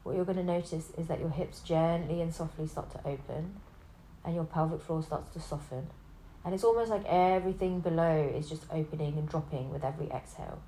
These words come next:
And this is real, um,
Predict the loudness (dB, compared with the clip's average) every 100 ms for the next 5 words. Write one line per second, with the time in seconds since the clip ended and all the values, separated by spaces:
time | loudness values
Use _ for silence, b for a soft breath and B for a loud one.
0 | -18 -18 -18 -18 -18 -18 -8 -2 -2 0
1 | 0 4 6 6 4 0 -8 -16 B B
2 | B -10 -2 2 4 4 0 -2